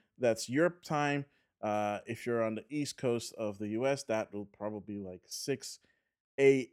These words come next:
M, seven A M for you. And if you're on the West Coast,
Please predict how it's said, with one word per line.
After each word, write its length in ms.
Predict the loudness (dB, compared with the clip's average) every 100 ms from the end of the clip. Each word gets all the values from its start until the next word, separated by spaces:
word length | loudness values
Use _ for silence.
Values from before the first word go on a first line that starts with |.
| _
M, 240 | 4 4 2
seven 320 | 2 4 4
A 160 | 4
M 280 | 4 4 0
for 200 | -2 -2
you. 420 | 0 2 2 0 -2 _ _ _
And 360 | -2 0 -2 -6
if 200 | -10 -6
you're 100 | -4
on 100 | -4
the 80 | -2
West 360 | 0 0 -2
Coast, 480 | 0 0 -2 -8